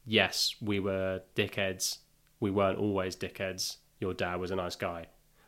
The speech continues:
I, I don't think they do enough. You know, what they're <laughs> doing to Snape is, like, is,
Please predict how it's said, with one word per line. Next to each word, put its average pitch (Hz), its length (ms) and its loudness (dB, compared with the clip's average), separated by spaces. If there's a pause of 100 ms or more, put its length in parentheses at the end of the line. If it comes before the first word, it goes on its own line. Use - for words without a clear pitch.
(180)
I, - 60 -16 (300)
I 117 120 2
don't 131 100 6
think 127 80 6
they 113 100 8
do 110 180 4
enough. 104 300 4
You 107 60 0
know, 110 60 4
what 131 120 2
they're 127 100 6
<laughs> - 140 2
doing 113 120 2
to 117 100 4
Snape 123 420 8
is, 101 140 -2
like, 107 160 -2
is, 113 140 0